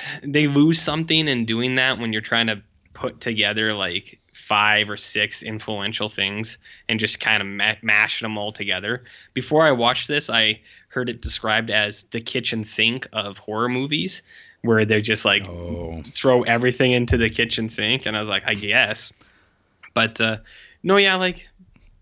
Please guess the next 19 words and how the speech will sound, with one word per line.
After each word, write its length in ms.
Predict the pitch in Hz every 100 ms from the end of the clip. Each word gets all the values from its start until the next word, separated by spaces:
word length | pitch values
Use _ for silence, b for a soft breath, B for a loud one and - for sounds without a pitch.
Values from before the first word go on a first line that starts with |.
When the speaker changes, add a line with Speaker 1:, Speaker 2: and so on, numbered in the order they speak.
| _ _ -
Speaker 1:
actors 500 | 143 147 156 147 139
are 80 | 131
a 60 |
little 340 | 127 127 123 120
dry, 540 | 110 104 110 110 110
but 180 | 107 104
whatever. 540 | 113 107 101 107 110 B B B B B
That's 180 | - 107
what 120 | 113
you 100 | 117
get 220 | 117 110
when 100 | 107
you 80 | 110
watch, 300 | 107 107 -
like, 160 | 107 110
horror 240 | 107 107
movies 460 | 107 107 110 113 110
sometimes, 840 | - - - 110 110 107 107 107 110
and 260 | 104 107